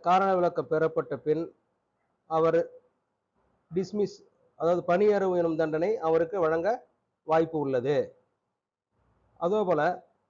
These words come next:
அடுத்ததாக, எந்த தவறுகள் செய்திருந்தால்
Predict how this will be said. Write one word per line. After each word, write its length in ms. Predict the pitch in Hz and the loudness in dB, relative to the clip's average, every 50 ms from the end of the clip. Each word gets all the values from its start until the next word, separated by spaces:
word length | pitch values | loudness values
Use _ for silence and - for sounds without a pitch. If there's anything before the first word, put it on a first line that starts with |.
| _ _ _ _ _ _ - - | _ _ _ _ _ _ -10 -8
அடுத்ததாக, 580 | 156 170 185 - 208 196 185 170 156 147 - 139 151 170 190 185 - - _ _ _ _ _ _ _ _ _ _ _ _ _ _ _ _ _ _ _ _ _ _ _ _ _ _ _ _ _ _ _ _ _ _ _ _ _ _ _ _ _ _ _ _ _ _ _ - | -6 -4 -2 0 0 4 6 6 8 8 10 10 8 8 8 6 -2 -12 _ _ _ _ _ _ _ _ _ _ _ _ _ _ _ _ _ _ _ _ _ _ _ _ _ _ _ _ _ _ _ _ _ _ _ _ _ _ _ _ _ _ _ _ _ _ _ 4
எந்த 260 | 165 180 202 220 214 247 254 247 - - - - _ _ _ _ _ _ _ _ _ _ _ _ - 180 | 6 6 6 8 8 8 8 8 4 0 -6 -20 _ _ _ _ _ _ _ _ _ _ _ _ -2 0
தவறுகள் 400 | 185 208 214 208 202 196 185 - | 0 0 0 0 0 -2 -2 0
செய்திருந்தால் 560 | 180 180 180 180 170 165 160 160 170 185 190 | 0 0 0 0 0 0 2 2 2 2 2